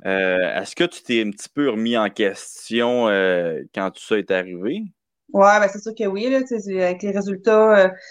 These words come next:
Speaker 2: les deux derniers résultats que j'avais eus, tout, euh, ça s'était pas passé comme je voulais. Fait que, euh, oui, là, c'est sûr que je pense que n'importe qui, de toute façon, dans cette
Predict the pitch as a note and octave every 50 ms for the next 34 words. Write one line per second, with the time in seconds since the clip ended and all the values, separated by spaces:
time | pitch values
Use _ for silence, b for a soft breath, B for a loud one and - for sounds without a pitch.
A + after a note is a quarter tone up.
0 | B B B _ - - F#3 F#3+ F#3+ F#3 G#3 G3 G#3 G#3+ G#3+ G#3+ G#3+ G#3 G#3 G#3
1 | G3+ G3+ A#3 A3+ G3+ G#3 F#3+ F#3 F#3+ G3+ A3 A3 - _ - A#3 A3+ A3+ A3 G3
2 | F#3 F3 E3+ E3 E3 E3+ E3+ F3 - F3+ F3+ - F#3+ - - F#3+ G3 G3 G3 A3+
3 | - A#3 G#3+ G3+ F#3 - F#3+ G3 G3 A3 C#4+ G4 G4 - B3 G3+ - - F#3 F3+
4 | F3+ F3 F3 F3 F3 E3+ E3+ E3 D#3+ E3 E3 E3 D#3+ D#3+ E3 E3+ - G3 G#3 G3+
5 | G#3+ B3+ C#4+ C4+ C4 B3+ G#3+ - - G#3+ - - G#3 G3+ - - A3+ G#3+ A3 A#3+
6 | A3+ A#3 A#3 B3+ B3 B3 A#3 A#3 C#4+ C4 A3 G#3+ G#3+ - - G#3+ G#3+ B3+ A#3+ A3+
7 | G#3 G3 G#3+ G3